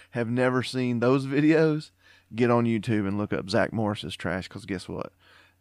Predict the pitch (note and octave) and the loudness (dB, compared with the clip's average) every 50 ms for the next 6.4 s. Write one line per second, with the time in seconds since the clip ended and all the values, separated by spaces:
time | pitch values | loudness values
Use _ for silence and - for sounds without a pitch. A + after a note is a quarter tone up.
0 | _ _ _ _ _ - F#2+ A2+ F#2 B1+ A#1+ E2+ A2 G2 E2+ - - - - - | _ _ _ _ _ -12 -6 -4 -2 -2 -2 -4 -4 -6 -6 -8 -10 -12 -12 -12
1 | - - - C#2+ - - - - - - C5+ B4+ - - - - - - - - | -10 -8 -8 -6 -6 -8 -10 -10 -14 -18 -18 -20 -18 -12 -12 -12 -12 -12 -12 -12
2 | - - - - - - - - - - - - - - B2+ C3+ G#2+ - G2+ - | -12 -12 -12 -14 -8 -8 -8 -8 -8 -12 -12 -6 2 4 6 6 6 4 2 0
3 | - - - - - _ _ - - D#3 - F3+ C#3 A#2 C#3 C#3 C#3+ D3 D3 D3+ | 0 0 -10 -14 -18 _ _ -2 -2 0 2 2 2 6 6 8 8 8 6 4
4 | D3+ - D3+ C#3 B2+ C3 A2+ - C3+ B2 B2 B2 - - A#2 A#2+ A2+ B2 B2 A#2+ | 4 4 4 4 4 4 2 2 2 2 2 2 0 -2 -4 -2 2 2 2 2
5 | A#2 A#2 A#2 A2+ - A2+ - - A#2 A2+ A2 G#2+ F#2+ G#2+ G#2+ A2 G#2+ G#2 G#2 G#2 | 2 2 0 -2 -4 -6 -4 0 0 2 2 0 0 -2 -2 0 0 0 -2 -2
6 | G2 G2 F#2+ F#2+ F#2+ F2+ F#2+ | -2 -2 -4 -4 -6 -8 -10